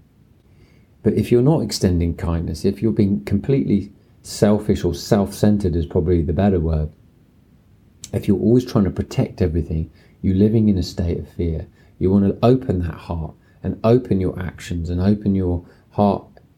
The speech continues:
through kindness and through kind deeds, and you'll notice how much better your life improves as a result. Every day you have an opportunity. You have choices available to you where you can look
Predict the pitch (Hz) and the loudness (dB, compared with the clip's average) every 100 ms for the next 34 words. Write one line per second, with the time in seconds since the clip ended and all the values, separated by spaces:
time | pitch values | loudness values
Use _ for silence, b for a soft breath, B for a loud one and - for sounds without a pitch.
0 | - - 107 113 117 - 92 90 82 - | -18 -2 2 4 4 0 -2 0 -2 -4
1 | 85 - 98 95 - 90 85 82 98 85 | -8 0 0 0 0 2 2 4 2 2
2 | 80 - B B B - 92 90 95 98 | -2 -8 B B B -2 2 4 4 2
3 | - - - - 98 92 80 - 90 87 | 0 -6 -6 0 0 0 -2 -2 -2 0
4 | 80 - - - 90 87 85 85 85 - | -2 -4 -8 0 2 4 2 2 -2 2
5 | 87 82 76 - 85 78 78 78 85 78 | 2 2 -2 -4 -2 0 2 2 2 0
6 | 76 - B B B B _ _ _ _ | -2 -8 B B B B _ _ _ _
7 | 120 117 123 104 101 95 95 92 92 92 | 0 4 4 4 2 2 0 0 0 -2
8 | 85 - - 92 87 - 78 78 80 87 | -4 -6 -4 -2 -2 -4 -6 -4 -2 -2
9 | 92 98 - 120 117 - 101 95 95 90 | -2 -6 0 2 4 2 0 2 0 0
10 | 87 87 85 - 82 82 78 87 95 101 | -2 -2 -4 -2 -2 -2 -2 -2 -2 0
11 | 92 87 101 113 - | 0 4 4 2 -2